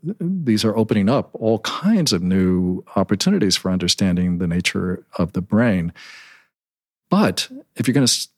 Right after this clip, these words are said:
understand the brain, if you're gonna think about questions of consciousness, if you're gonna think about, you know, what is distinctive to human consciousness, what is, uh, uh, what is the capacity of a machine to replicate,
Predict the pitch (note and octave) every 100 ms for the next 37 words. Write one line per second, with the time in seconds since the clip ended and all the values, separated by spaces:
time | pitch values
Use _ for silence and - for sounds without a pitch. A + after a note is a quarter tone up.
0 | _ D3 C#3+ - G#2 F2 F2+ D#2+ E2+ G2+
1 | F#2+ G2 G2 - G#2 F#2+ F#2+ F#2 - F#2
2 | - F#2+ - - - - - F2 F2+ F2+
3 | G#2 - F#2 F#2 G2 F#2 G2+ G2 F#2 F#2
4 | F2+ E2+ _ A2+ F#2 F2 F2 F#2 F2+ -
5 | - - - G#2 G2 F2+ F#2 - - F#2+
6 | F2+ F2 - - - - _ _ - A#2
7 | G#2+ G2+ F#2+ E2+ F2 - F#2+ G2 - G#2
8 | G2+ F#2+ - - - G2 F#2 F2+ G2+ -
9 | A2 F#2 F#2+ G#2 A#2 G#2 G2+ - G2+ -
10 | G#2+ G#2 A2+ G2+ F#2+ F#2+ F#2 F#2 F2+ -
11 | C3 A2 F#2 F#2 F#2+ F2+ F#2 G#2 F#2 G#2
12 | F#2+ F2+